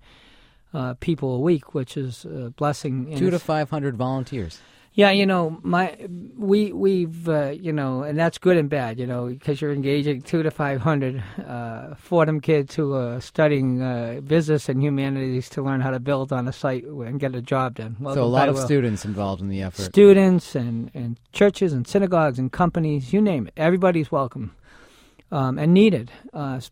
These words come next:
Speaker 1: but we've done that in our other building and taking over neighborhood revitalization.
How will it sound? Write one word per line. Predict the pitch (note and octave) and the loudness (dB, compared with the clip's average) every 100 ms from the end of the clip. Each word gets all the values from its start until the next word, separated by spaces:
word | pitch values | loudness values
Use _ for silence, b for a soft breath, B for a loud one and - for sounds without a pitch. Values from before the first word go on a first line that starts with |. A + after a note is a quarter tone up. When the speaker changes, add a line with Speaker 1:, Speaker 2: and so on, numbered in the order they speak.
| _ | _
Speaker 1:
but | - E3 D3+ D#3 | -6 -2 0 4
we've | F3+ F3 | 4 4
done | D#3 E3 D#3+ | 6 6 6
that | D3+ C#3 C#3 | 2 0 -4
in | D3 C3 | -4 0
our | B2+ | 2
other | D#3 G3 | 4 4
building | D3+ C#3+ C3 B2 | 2 0 0 0
and | A#2 | -2
taking | - C#3+ D3 | -2 -4 -2
over | C#3 C3 B2+ | -2 0 0
neighborhood | C3+ C3+ B2 B2 | 0 0 -2 -4
revitalization. | B2 A#2+ A#2+ A#2 C#3 D3+ A#2+ G#2+ | -4 -4 -4 -2 -2 -2 -4 -8